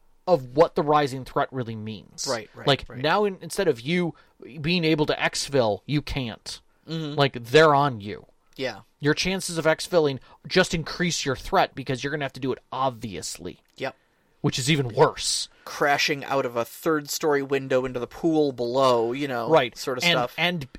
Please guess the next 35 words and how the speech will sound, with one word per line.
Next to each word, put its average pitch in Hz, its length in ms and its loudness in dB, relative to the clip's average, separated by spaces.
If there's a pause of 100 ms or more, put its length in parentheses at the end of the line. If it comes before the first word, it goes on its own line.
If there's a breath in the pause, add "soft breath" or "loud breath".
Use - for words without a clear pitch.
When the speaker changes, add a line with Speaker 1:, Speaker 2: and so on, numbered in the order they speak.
Speaker 1:
in 170 200 0
having 165 440 -2
chase 226 480 0
not 156 180 2
only 160 180 -2
by 143 180 0
those 139 220 -2
guards, 185 300 0 (160 soft breath)
but 277 300 0
also 247 380 2
the 185 140 2
police. - 800 -4
Speaker 2:
Yep. - 120 -12 (160)
Speaker 1:
Who 214 140 4
have 175 240 4
radios 127 800 -2 (140)
Speaker 2:
Yep. 135 80 -2
Speaker 1:
and 113 240 -8 (140)
exist 156 400 2 (140)
outside 196 580 4
of 180 100 6
the 160 80 2
facility. 120 720 -2
Speaker 2:
Yep. 131 140 -8 (120)
Speaker 1:
You 131 100 -6
know, 110 180 -6
those 165 220 4
kind 147 200 -2
of 131 60 0
situations. - 840 -4 (340 loud breath)
Um, 107 400 -2 (220)
tho-, 180 200 6
those 180 220 8
are 180 80 6
the, 135 140 4